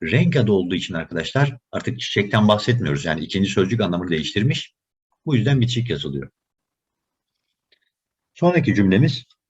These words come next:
çantamdaki tükenmez kalem mürekkep akıtmış. Tükenmez kalem, sıfat tamlaması, bu ayrı yazılmalı. Mürekkep akıtmış. Başka da bir şey göremiyorum. Şurada bir düzeltme yaptık.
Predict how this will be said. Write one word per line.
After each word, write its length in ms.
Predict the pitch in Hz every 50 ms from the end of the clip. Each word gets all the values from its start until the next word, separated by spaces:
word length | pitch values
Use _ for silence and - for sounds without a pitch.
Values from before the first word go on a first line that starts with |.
| _ _ _ _ _ _ _ _ _ _
çantamdaki 680 | - 180 175 170 170 151 120 107 92 85 - 92 -
tükenmez 520 | - - - 104 104 120 127 131 120 -
kalem 440 | - 82 87 110 131 135 139 143 - _ _ _ _ _ _ _ _ _ _ _ -
mürekkep 600 | 82 90 107 113 120 117 117 - 147 143 143 143 - - _ _ _ _ _ _ _ _ -
akıtmış. 640 | - - - 101 - - - 76 71 - - - _ _ _ _ _
Tükenmez 460 | - - - 147 147 160 165 156 143 -
kalem, 380 | 117 92 82 78 78 - - _
sıfat 360 | - - - - 185 - -
tamlaması, 420 | - 113 98 82 82 80 - - 92
bu 80 | 120
ayrı 160 | 131 131 120
yazılmalı. 640 | 120 95 - 82 76 73 71 71 101 120 120 120 - - - _ _ _ _ _ _ _ _ _ _ _ -
Mürekkep 580 | 92 92 98 98 98 - - 104 98 - - -
akıtmış. 600 | - - - - - - - - - - - _ _ _ _ _ - 277 254
Başka 280 | 131 120 120 - 92
da 100 | 85 80
bir 140 | 80 78 76
şey 340 | - - 107 123 120 120 123 - - - - _ _ _ _
göremiyorum. 720 | - 120 117 107 85 78 76 78 95 117 120 123 123 - - - _ _ _ _ _ _ _ _ _ _ _ _ _ _ _ _ _ _
Şurada 460 | _ - - - 135 117 - 85 78
bir 200 | 80 80 76 78
düzeltme 400 | 78 76 78 76 73 71 - 76
yaptık. 400 | 71 69 69 - - 127 123 120